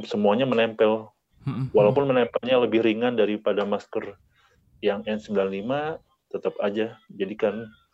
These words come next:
Speaker 1: semuanya kan akibat tempelan itu kita sebut ada suatu dermatitis kontak alergi ya.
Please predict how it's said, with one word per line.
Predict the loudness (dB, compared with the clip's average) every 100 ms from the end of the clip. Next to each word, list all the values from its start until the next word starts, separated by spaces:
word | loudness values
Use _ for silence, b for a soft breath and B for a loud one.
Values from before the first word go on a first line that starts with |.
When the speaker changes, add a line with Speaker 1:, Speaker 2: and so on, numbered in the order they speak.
| _ _ _
Speaker 1:
semuanya | -10 -4 -2 -2 -2 -2
kan | -4 -6 -8
akibat | -6 -2 -2 -2
tempelan | -2 0 0 -2
itu | -4 -4
kita | -4 -4
sebut | -4 -4 -6 _ _ _ _ _ _ -14 -2
ada | 2 2 2
suatu | 2 2 2
dermatitis | 0 2 0 -4 -4 -6
kontak | -6 -2 -2 2
alergi | 2 0 -2
ya. | -2